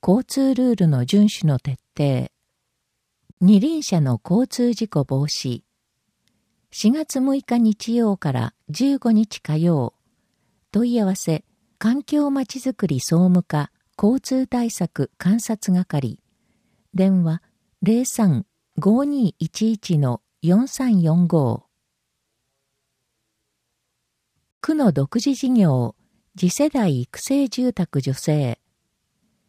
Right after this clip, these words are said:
住み替える住宅にかかる家賃ローンと転居費用、初回転居時のみ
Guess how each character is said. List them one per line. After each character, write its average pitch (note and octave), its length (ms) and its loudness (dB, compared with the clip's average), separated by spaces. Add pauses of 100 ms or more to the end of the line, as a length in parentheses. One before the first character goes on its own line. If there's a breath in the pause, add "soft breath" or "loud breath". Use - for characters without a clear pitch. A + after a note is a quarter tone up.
住 B3 320 6
み E4 40 -6
替 D4+ 180 2
え C#4 120 4
る D3+ 140 4
住 A3+ 240 4
宅 B3+ 260 0
に A#3+ 140 6
か A3+ 160 -2
か A#3 140 0
る A#2+ 200 0 (100)
家 A3 200 2
賃 E3 340 4
ロ G3 160 6
ー F#3 60 6
ン F3+ 100 4
と - 300 -2 (100)
転 A3 220 4
居 A#3 160 0
費 G#3 220 2
用、 C3 320 2 (220)
初 - 200 -2
回 G#3+ 220 0
転 G3+ 260 4
居 F#3+ 160 2
時 C#3+ 140 0
の D3 120 6
み B2 220 0